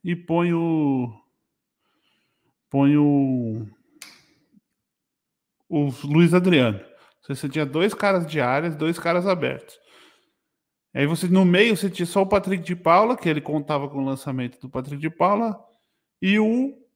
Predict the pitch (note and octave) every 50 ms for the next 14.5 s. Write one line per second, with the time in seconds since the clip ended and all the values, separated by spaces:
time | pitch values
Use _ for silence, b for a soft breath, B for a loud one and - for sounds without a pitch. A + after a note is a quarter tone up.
0 | _ _ _ _ _ _ _ _ - - - - - - - - _ _ _ _
1 | _ _ _ G3 E3+ E3 G3 F#3+ G3+ A3+ A3 B3+ B3+ G#3+ D3 B2+ A2+ - - -
2 | b b b b b b b b b b b b b b b b _ _ _ _
3 | _ _ _ _ _ _ _ _ E3 E3+ F3 F3 G3+ G3 G3 D#3+ E3+ A3+ C4 G3+
4 | F#3+ F#3 F#3 G3 F#3+ - - E3 D#3+ D3+ C#3+ D3 D3 C#3+ C3+ C3+ C3 B2 B2 A#2+
5 | - B2 B2 A#2+ A#2+ B2 B2+ - A#2+ A2+ A2+ A#2 A#2 - - C#3+ C3+ C3+ - D3
6 | C3+ D#3+ G#3+ B3 A3 D3+ B2 B B B B B B B - - - G#3 F3+ E3
7 | D#3 E3 E3+ F#3+ F3+ - F#3+ G3 G#3 G#3+ G#3 F#3+ F#3 G3 G3+ F#3+ F#3 F3 F#3 F3
8 | D#3+ D#3+ D#3+ E3+ G3+ G#3+ G#3+ A#3 A3+ G#3 G3+ G3+ G3+ A3 G3 A#3+ A3+ - - -
9 | - - - A3 F3+ E3+ G#3+ A#3+ A4+ A4 - - - - _ _ - C#3 C3 B2
10 | C3+ D3 C#3+ - - C#4+ G3+ B2+ - - b b b b b b b b b b
11 | b b b _ _ F#3 E3+ C#4 C#4+ C#4 C#4 - C#4 B3+ A#3+ F#3 D3+ F3+ F3+ F3+
12 | F3+ F3+ D3 C3+ C#3+ C3+ C#3 C3+ C3+ C3+ - G#3+ A3+ F#3+ F3 E3+ E3 F3 F3+ F3+
13 | F#3 G3 G3+ G#3 G3+ - - F#3+ G3 G3 - - A3+ G#3+ G#3+ G#3+ G#3 G3+ B3+ B3+
14 | A3+ A#3+ G#3 E3+ C3+ A#2 A2 - -